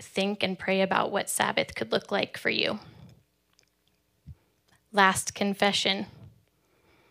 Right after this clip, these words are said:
This year has not felt at all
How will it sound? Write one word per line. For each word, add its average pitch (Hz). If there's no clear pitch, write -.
This 294
year 240
has 220
not 202
felt -
at 202
all 214